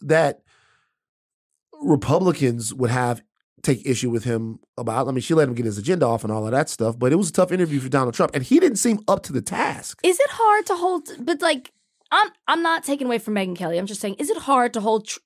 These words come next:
Speaker 2: feet? <laughs> Okay, can I talk? Can we talk about all these gaps? I can't get mine out.
Speaker 1: You're one of them.
Speaker 2: Is it hard to hold Trump's feet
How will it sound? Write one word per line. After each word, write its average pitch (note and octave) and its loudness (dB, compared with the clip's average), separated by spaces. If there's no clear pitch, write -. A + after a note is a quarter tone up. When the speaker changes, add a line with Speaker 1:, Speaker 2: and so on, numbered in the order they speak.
Speaker 2:
feet? A3+ -6
<laughs> - -20
Okay, - -14
can - -8
I E3 -8
talk? - -18
Can - -14
we G#3 -10
talk C4 -10
about A#3+ -6
all A3+ -6
these G3 -10
gaps? B3+ -8
I B3 -8
can't A#3+ -12
get A#3 -12
mine C4 -8
out. - -6
Speaker 1:
You're C#3 0
one F3+ -2
of F#3 -2
them. C3 -8
Speaker 2:
Is D#4+ 2
it G#4+ 6
hard D4 4
to C4 0
hold B3 2
Trump's A3 -4
feet A3 -6